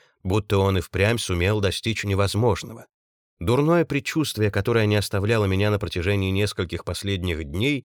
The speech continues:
теперь лишь только усилилось. Ощущение, что прошлое никуда не девалось и что надвигается что-то ужасное.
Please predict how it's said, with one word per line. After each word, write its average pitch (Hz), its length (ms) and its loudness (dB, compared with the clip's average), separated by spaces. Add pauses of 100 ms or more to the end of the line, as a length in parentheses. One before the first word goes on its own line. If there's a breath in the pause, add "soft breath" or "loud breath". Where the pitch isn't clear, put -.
(240)
теперь 143 320 0
лишь 131 260 -4
только 123 280 -2
усилилось. 113 840 -6 (420)
Ощущение, 95 680 0
что 85 200 -4
прошлое 110 420 0
никуда 98 380 -2
не 101 120 0
девалось 92 680 -4 (200)
и - 80 -14
что 104 220 -6
надвигается 117 720 -2
что-то - 420 -4
ужасное. 85 720 -6